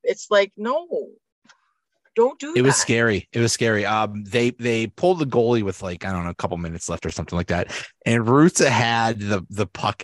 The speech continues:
Speaker 2: at mid ice with an empty net, and he did not shoot it on the net. And I, I lost my mind.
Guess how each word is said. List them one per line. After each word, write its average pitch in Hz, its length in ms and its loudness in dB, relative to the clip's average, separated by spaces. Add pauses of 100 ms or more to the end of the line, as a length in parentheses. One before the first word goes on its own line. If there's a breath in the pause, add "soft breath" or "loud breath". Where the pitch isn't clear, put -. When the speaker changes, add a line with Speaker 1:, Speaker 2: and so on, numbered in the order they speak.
Speaker 2:
at 98 140 -6
mid 104 300 2
ice 95 360 0
with 101 160 -2
an 95 160 -6
empty 110 300 -4
net, 104 420 -2 (340 loud breath)
and 139 200 2
he 143 220 2
did 139 240 2
not 139 520 2
shoot 147 360 0
it 143 180 0
on 131 220 0
the 127 100 -2
net. 120 400 -4 (240 loud breath)
And 135 160 -4
I, 143 180 2 (160)
I 139 260 2
lost 139 600 -2
my 127 120 -2
mind. 120 480 -8